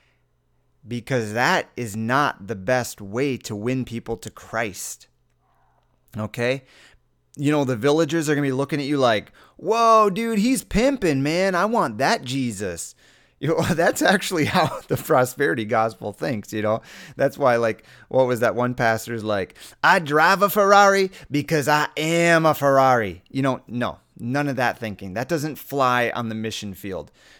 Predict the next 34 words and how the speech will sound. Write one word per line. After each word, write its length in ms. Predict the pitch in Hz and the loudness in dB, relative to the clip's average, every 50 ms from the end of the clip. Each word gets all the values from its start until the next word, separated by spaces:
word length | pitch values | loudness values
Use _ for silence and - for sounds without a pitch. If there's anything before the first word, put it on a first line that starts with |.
| - - | -12 -12
okay? 400 | 113 - - 127 123 123 117 - _ _ _ _ | -10 -6 -2 -2 -2 -2 -4 -6 _ _ _ _
We're 160 | - 127 156 170 | -4 -4 -4 -2
trying 280 | - - 190 170 160 | -2 -2 -4 -2 0
to 80 | 147 135 | 0 0
win 260 | 123 139 139 147 143 | 0 0 -2 -4 -4
people 240 | 135 143 139 - 127 | -6 -6 -6 -6 -6
to 80 | 120 110 | -6 -6
Christ, 640 | - - - 139 127 123 131 139 - - - - - _ _ _ _ _ _ - | -8 -6 -4 -2 0 0 -2 -4 -6 -10 -12 -14 -18 _ _ _ _ _ _ -10
not 400 | 123 123 127 127 131 131 - _ _ _ _ _ _ - 120 | -6 -2 0 0 0 0 -2 _ _ _ _ _ _ -20 -12
get 240 | 101 120 131 127 - | -6 -6 -6 -4 -4
them 240 | - 127 120 117 110 | -4 -6 -6 -6 -8
to 200 | - - 120 113 | -10 -10 -10 -10
drive 580 | 104 92 90 - 120 117 107 101 101 101 90 - _ _ _ _ _ | -10 -12 -10 -6 -2 0 0 0 0 -4 -6 -10 _ _ _ _ _
fancy 380 | - 120 107 107 101 - 120 | -8 -6 -6 -6 -8 -10 -12
cars 320 | - - 127 123 113 113 110 | -8 -4 0 0 0 0 0
and 220 | 123 120 101 95 - - _ - | -2 -4 -6 -8 -14 -18 _ -6
be 180 | 139 135 127 | -4 -2 -2
in 180 | 123 120 117 110 | -2 -4 -6 -8
big 320 | 95 - 135 120 113 101 | -8 -6 -4 -4 -4 -4
houses. 460 | 104 127 127 120 113 - - 95 90 87 | -4 -2 -2 -2 -2 -4 -8 -10 -10 -6
That 140 | 107 117 | -6 -4
has 180 | 120 123 113 110 | -4 -4 -6 -6
nothing 520 | 120 120 127 123 117 - - 123 117 113 | -4 -2 -2 -2 -4 -4 -6 -8 -8 -10
to 120 | - - 110 | -10 -12 -10
do 140 | 104 110 104 | -8 -8 -8
with 160 | 104 98 - | -8 -10 -10
Christianity. 640 | - 107 - - 139 151 165 156 120 98 87 - _ _ _ _ _ _ _ _ _ _ _ _ _ _ _ _ _ _ _ _ _ _ _ - - - | -12 -12 -10 -8 -6 -4 -4 -4 -6 -8 -10 -14 _ _ _ _ _ _ _ _ _ _ _ _ _ _ _ _ _ _ _ _ _ _ _ -20 -18 -10
So 120 | - - 151 | -4 0 0
we 120 | 151 143 | 0 0
think 240 | 147 - 185 180 - | 0 -2 -4 -4 -4
that. 200 | 117 90 - - _ - - - _ | -6 -8 -10 -12 _ -20 -20 -20 _
How 160 | - 143 156 175 | -4 -2 -2 0
could 160 | - 214 185 | -2 -2 -4
we 260 | 202 196 190 180 - | -4 -4 -6 -8 -10